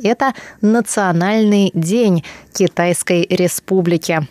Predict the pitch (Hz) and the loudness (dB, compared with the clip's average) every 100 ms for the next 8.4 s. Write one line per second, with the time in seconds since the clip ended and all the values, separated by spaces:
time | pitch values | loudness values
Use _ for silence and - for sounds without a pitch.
0 | - 170 170 165 165 202 262 - 254 240 | -4 -2 0 -2 -2 0 -2 0 0 0
1 | 196 202 208 190 - 175 175 196 202 196 | 2 2 4 0 0 0 0 0 0 -2
2 | 175 170 190 196 165 190 180 175 - - | -2 -2 0 0 0 0 2 0 -2 -6
3 | - 220 226 214 185 175 - 165 - - | 0 2 4 4 4 2 0 -2 -4 -2
4 | 190 277 294 - - - - 196 185 170 | 0 0 -2 -8 -14 -10 -2 0 0 0
5 | - 175 - - 170 185 185 175 - 180 | -2 -2 -2 -4 -2 2 2 0 -2 -2
6 | 175 - 196 185 160 160 160 156 233 285 | -2 0 0 0 -2 -2 -2 -2 -2 -4
7 | - - - - 196 - 202 185 175 - | -4 -14 -16 -2 -2 0 0 0 -2 -2
8 | 202 269 294 277 | 0 2 0 -2